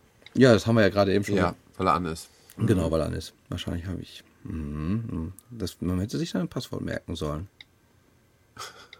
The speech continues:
Speaker 2: Wir haben Zeit.
Speaker 1: Sehr schön. Ich glaube, jetzt habe ich's aber auf-,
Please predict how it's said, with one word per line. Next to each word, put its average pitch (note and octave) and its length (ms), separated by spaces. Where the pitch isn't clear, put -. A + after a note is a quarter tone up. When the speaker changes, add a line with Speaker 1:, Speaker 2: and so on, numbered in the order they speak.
Speaker 2:
Wir A2+ 100
haben D#2+ 100
Zeit. - 400
Speaker 1:
Sehr D#2+ 220
schön. - 200
Ich - 100
glaube, E2+ 200
jetzt D#2+ 120
habe D2+ 140
ich's D#2 80
aber E2 160
auf-, - 100